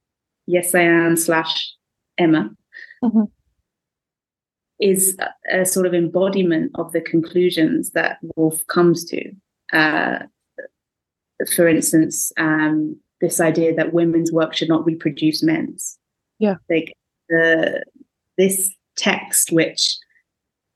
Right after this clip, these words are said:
Speaker 1: uh, the critic cannot quite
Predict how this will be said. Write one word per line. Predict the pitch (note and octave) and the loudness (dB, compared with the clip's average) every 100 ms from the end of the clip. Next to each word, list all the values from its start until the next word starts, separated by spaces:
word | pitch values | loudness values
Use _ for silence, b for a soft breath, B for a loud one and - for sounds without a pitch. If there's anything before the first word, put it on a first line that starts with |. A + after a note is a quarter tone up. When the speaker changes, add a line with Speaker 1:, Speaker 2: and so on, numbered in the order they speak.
| - | -2
Speaker 1:
uh, | D#3 D#3+ D#3 - - | 2 2 2 0 0
the | E3 | 0
critic | - D#3 D#3+ - | 0 0 0 -2
cannot | - E3 D3+ - _ _ _ _ _ - | 0 2 2 -2 _ _ _ _ _ -8
quite | - E3 D3+ | 0 0 0